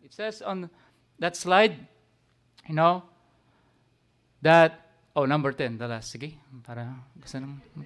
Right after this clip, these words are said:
matapos. Okay, eh, go back there. Thank you, all right? It says there,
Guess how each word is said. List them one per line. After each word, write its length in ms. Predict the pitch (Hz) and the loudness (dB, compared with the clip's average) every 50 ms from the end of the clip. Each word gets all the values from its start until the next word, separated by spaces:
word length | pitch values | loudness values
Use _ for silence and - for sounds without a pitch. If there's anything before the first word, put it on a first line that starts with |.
| - _ - - - - | -18 _ -20 -20 -20 -20
matapos. 380 | - - 139 131 - - 143 175 | -16 -12 -12 -12 -12 -12 -12 -4
Okay, 160 | 139 185 160 - 170 | -2 -2 0 2 0
eh, 40 | 190 | -2
go 160 | 165 175 202 | 4 4 4
back 160 | 190 196 196 156 | 6 6 4 4
there. 140 | 165 151 | 4 2
Thank 240 | - 208 214 202 - | 4 4 4 4 4
you, 140 | 180 143 127 | 0 -2 0
all 100 | 139 151 | 2 6
right? 240 | 180 208 233 240 226 - - - - _ - - - - - _ - | 8 8 6 6 4 -4 -18 -20 -20 _ -20 -20 -20 -20 -20 _ -12
It 80 | - 175 | -6 4
says 180 | - 247 226 | 6 6 8
there, 380 | 180 233 233 233 226 220 202 - | 8 10 10 10 8 6 4 -4